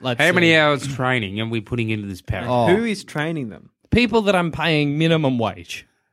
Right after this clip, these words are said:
Speaker 3: And how do you know? Are you just gonna outsource?
Speaker 1: What do you mean?
Speaker 3: You know, get, get the
Speaker 2: Send
Speaker 3: Chinese
Speaker 2: in the
Speaker 3: to do it
Speaker 2: parrot
Speaker 3: or
Speaker 2: for a
Speaker 3: something.
Speaker 2: month and then get the parrot back, and hopefully they've done the job.
Speaker 3: Yeah.
Speaker 1: I feel like I need to have it on site so I can just
Speaker 2: They're gonna
Speaker 1: do
Speaker 2: come
Speaker 1: content
Speaker 2: in.
Speaker 1: control.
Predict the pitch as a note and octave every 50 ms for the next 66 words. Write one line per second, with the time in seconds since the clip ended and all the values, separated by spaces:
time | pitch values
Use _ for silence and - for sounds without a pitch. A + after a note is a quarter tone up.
0 | _ _ - C3 C3 B2 B2 C#3 C#3 C#3+ C#3+ C#3 C#3 C3+ C3+ C3 B2+ B2+ B2+ B2
1 | B2 A#2+ A#2 A#2 A#2+ A#2 A#2 A2+ A2+ A2 A2 A2 - A#2 A#2+ B2+ C#3+ C3+ D3 -
2 | - - B2+ A#2+ A2 D#2+ A2 A2+ A#2 - - - - C3+ D3 E3+ F3+ - - -
3 | - - _ _ _ _ - B2 B2+ B2+ A#2 A2+ B2+ B2 G2+ G2+ G#2 B2+ - -
4 | - - _ _ - B2 G#2 G2 F#2+ G2+ A2+ A2+ A2+ A2+ A2 - _ _ - A#2+
5 | _ _ _ _ _ - G#2+ - - - - D3+ D3 C#3+ C3+ B2+ C3+ C3 B2 A#2+
6 | A#2 A2 C#3 C3 C3 B2+ A#2+ G#2 G#2 A#2+ A#2 A2+ A#2 C3 D3 E3+ E3 - C#3 C3+
7 | B2 A#2+ A#2+ A#2+ A2+ B2 A2 - A2 - - B2+ A#2 A2 G#2 - - B2 D3 E3+
8 | D#3+ - C3 B2+ C3 B2 A#2+ - - A2 A2+ G#2+ A2+ A2+ G#2+ B2 A2+ A2 A2 G#2+
9 | G2+ B2 C3 D3+ E3 A#2+ A#2+ - C3+ A#2 - A3+ A3 G3 F3+ F#3 E3+ E3+ D#3 D3
10 | D3 C#3 C3 C3 B2 B2 A#2+ B2 A2+ - - C3 B2 A#2+ - - A2+ A2 - A2
11 | G#2 G#2 B2 A#2+ C3 C3 B2+ C3+ B2 A#2+ - - C#3+ C3+ C3+ C#3 C3 A#2 G2+ G2
12 | - A2